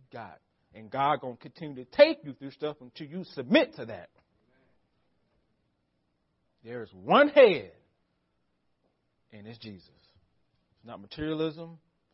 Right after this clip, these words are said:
It's not a Democratic Party. It's not a Republican Party. It's not conservative politics. It's not liberal politics. It's not whiteness. It's not blackness. It's not orangeness. It's Jesus. Jesus.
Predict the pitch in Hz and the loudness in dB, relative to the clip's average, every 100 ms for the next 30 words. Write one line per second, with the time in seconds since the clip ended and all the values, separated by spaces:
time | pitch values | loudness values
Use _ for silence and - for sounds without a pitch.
0 | _ 113 95 98 139 143 156 - 160 151 | _ -14 -14 -12 -12 -6 -6 -6 -4 -4
1 | 156 160 _ _ - 104 101 - 156 151 | -4 -12 _ _ -20 -18 -16 -8 -8 -8
2 | 139 151 151 151 165 - _ 113 - 107 | -16 -6 -4 -4 -10 -20 _ -20 -20 -8
3 | 147 147 147 156 156 147 170 - _ _ | -6 -6 -6 -4 -4 -4 -8 -8 _ _
4 | 107 92 131 151 151 156 151 175 180 - | -18 -8 -6 -6 -4 -2 -2 -6 -10 -10
5 | _ 127 113 104 98 143 170 175 185 - | _ -20 -14 -12 -2 0 0 -6 -20 -20
6 | 107 117 90 123 156 - 185 170 110 117 | -16 -16 -12 0 0 0 -8 -20 -16 -14
7 | 98 151 165 175 190 185 - 160 156 381 | -10 -4 -4 -4 -8 -10 -8 -8 6 12
8 | 359 202 127 - - - _ _ _ _ | 12 10 2 -12 -20 -20 _ _ _ _
9 | _ _ _ _ _ _ _ _ _ _ | _ _ _ _ _ _ _ _ _ _
10 | _ _ _ _ _ _ _ _ _ _ | _ _ _ _ _ _ _ _ _ _
11 | _ _ _ _ _ _ - 214 185 90 | _ _ _ _ _ _ 2 2 2 -8